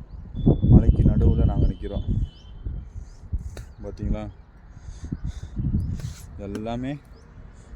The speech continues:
ஃபாரஸ்ட். இதான் எங்க ஊர்.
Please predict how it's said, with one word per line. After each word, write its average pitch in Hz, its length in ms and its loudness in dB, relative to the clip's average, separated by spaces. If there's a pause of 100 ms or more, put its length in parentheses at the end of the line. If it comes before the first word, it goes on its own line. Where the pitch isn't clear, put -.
(340)
ஃபாரஸ்ட். 101 460 -4 (3000)
இதான் 113 100 2
எங்க 104 160 0
ஊர். 98 180 0